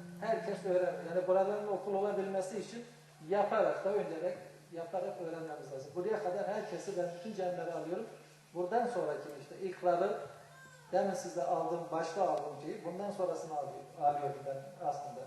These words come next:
en şeydi. Bundan sonra da cemimizi mühürlediğimiz zaman, cemi bağladığımız zaman,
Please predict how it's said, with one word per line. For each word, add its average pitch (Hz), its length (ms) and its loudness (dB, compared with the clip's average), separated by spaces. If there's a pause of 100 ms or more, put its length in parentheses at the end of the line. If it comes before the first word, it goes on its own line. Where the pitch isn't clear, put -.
en - 440 -2
şeydi. 135 360 -10 (600)
Bundan 196 240 -6
sonra 180 320 4
da 160 120 0
cemimizi 170 460 0
mühürlediğimiz 180 800 2
zaman, 156 240 -2 (100)
cemi 170 280 -4 (840)
bağladığımız 185 640 8
zaman, 160 260 -6